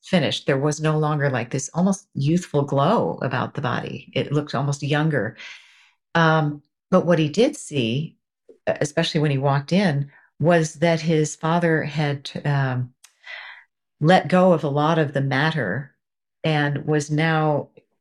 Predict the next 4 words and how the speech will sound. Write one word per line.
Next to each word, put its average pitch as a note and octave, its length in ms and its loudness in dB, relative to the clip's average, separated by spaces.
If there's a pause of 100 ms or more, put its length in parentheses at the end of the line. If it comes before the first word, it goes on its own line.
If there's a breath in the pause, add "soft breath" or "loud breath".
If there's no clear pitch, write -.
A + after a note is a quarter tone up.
(160)
about D3 540 -2 (280)
this D#3 340 0
high. - 520 -6 (1700)
And, E3 180 2